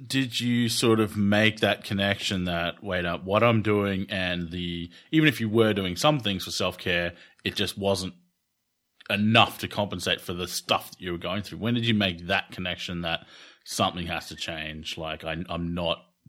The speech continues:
dealing with this as fast or as well as it's coming in, kind of thing.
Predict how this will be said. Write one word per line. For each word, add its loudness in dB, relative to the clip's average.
dealing 2
with -6
this -2
as 0
fast 0
or -4
as -2
well -2
as -2
it's -6
coming -2
in, -4
kind -10
of -14
thing. -10